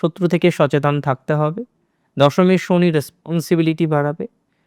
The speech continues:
নিজের কিছু কিছু বৈশিষ্ট্য নিজেই চিনতে পারছেন না, সেই বৈশিষ্ট্যগুলিকে পরিবর্তন করুন।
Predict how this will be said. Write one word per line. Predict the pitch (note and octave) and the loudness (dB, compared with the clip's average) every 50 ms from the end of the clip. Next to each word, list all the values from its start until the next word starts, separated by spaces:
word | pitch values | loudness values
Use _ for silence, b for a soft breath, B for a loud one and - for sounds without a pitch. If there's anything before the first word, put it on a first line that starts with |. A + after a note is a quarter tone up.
| _ - | _ 0
নিজের | C#3+ D#3 F3+ F3+ A3 A3+ F#3 | 2 4 6 6 6 6 4
কিছু | - G3+ - A3 | 2 -2 -4 -2
কিছু | G3 A3 F#3+ - A3 | -4 -2 -2 0 2
বৈশিষ্ট্য | F#3+ F3+ F3+ F3 - - F#3+ - - G3+ | 4 6 4 4 2 -2 -8 -4 0 0
নিজেই | F#3+ E3+ D#3+ D3+ E3 F3 E3+ | 0 2 2 2 2 0 0
চিনতে | - E3+ D#3+ D#3 D3 D#3 | 0 -2 -2 -2 -2 -4
পারছেন | C#3+ B2+ A#2 - - - A#2 - | -4 -6 -8 -10 -12 -14 -14 -12
না, | - - C3+ - _ _ _ _ _ _ _ _ | -14 -16 -18 -20 _ _ _ _ _ _ _ _
সেই | - - D#3 D3+ | -2 0 2 4
বৈশিষ্ট্যগুলিকে | D3 D3 C#3+ C#3 - - D#3+ - - - D#3 D3+ D3+ D3+ D#3 - G#3+ | 6 4 4 4 2 -2 -6 -6 -4 -4 -4 -2 -2 -4 -2 -2 -2
পরিবর্তন | G#3 - D3+ C3+ B2+ A#2+ A#2 A2+ - - A#2 A2+ A2 | 0 2 2 2 2 0 -2 -4 -6 -8 -10 -10 -8
করুন। | - A#2 A#2 A#2 D#3 | -10 -12 -12 -12 -14